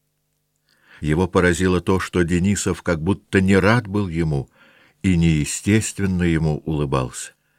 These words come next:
Денисов не расспрашивал ни про полк, ни про общий ход дела. Когда Ростов говорил про это, Денисов не слушал.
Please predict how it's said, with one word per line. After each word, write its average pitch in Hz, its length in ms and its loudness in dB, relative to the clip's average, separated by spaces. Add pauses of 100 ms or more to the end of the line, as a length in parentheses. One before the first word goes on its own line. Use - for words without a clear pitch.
(920)
Денисов 117 580 4
не 85 100 2
расспрашивал 82 800 2
ни 80 140 2
про 80 260 0
полк, 135 640 2 (400)
ни 76 140 0
про 76 240 2
общий 85 360 0
ход 80 280 -4
дела. 67 360 -2 (1080)
Когда 82 300 -2
Ростов 101 400 0
говорил 101 400 2
про 82 180 -2
это, 67 320 -4 (400)
Денисов 95 720 0
не 80 120 -2
слушал. 69 560 -8